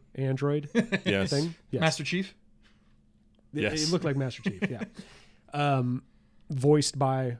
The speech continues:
Speaker 1: whatever the fuck. Did they ever, like, give a voice or whatever? It was just beeps,
Speaker 2: No,
Speaker 1: right?
Speaker 2: it
Speaker 1: What
Speaker 2: was,
Speaker 1: was the, what was the
Speaker 2: it
Speaker 1: name of the
Speaker 2: didn't have a
Speaker 1: android? The
Speaker 2: voice.
Speaker 1: loader, the loader
Speaker 2: It
Speaker 1: android.
Speaker 2: was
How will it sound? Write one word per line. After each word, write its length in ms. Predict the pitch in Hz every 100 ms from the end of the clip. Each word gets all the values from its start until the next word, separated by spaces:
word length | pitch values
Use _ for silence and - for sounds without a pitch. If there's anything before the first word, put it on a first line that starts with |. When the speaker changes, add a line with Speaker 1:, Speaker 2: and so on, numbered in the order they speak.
| -
Speaker 1:
whatever 260 | 131 135 120
the 80 |
fuck. 140 | 117 123
Did 100 | 131
they 40 |
ever, 200 | 135 123 113
like, 220 | 117 104
give 120 | 117
a 60 | 113
voice 360 | 104 117 120 127
or 40 |
whatever? 120 | 120
It 20 |
was 100 | 127 147
just 180 | 131
beeps, 320 | 135 120 - 175
Speaker 2:
No, 140 | 226
Speaker 1:
right? 100 | 147
Speaker 2:
it 60 | 156
Speaker 1:
What 100 | 233
Speaker 2:
was, 20 |
Speaker 1:
was 100 | 214
the, 100 | 208
what 80 | 196
was 100 | 208
the 60 |
Speaker 2:
it 20 | 196
Speaker 1:
name 140 | 185
of 60 | 143
the 40 |
Speaker 2:
didn't 140 | 143 123
have 40 |
a 40 | 107
Speaker 1:
android? 40 |
The 60 | 107
Speaker 2:
voice. 80 | 143
Speaker 1:
loader, 320 | 156 143 143
the 80 | 139
loader 280 | 139 139 127
Speaker 2:
It 60 |
Speaker 1:
android. 140 | 120
Speaker 2:
was 80 | 196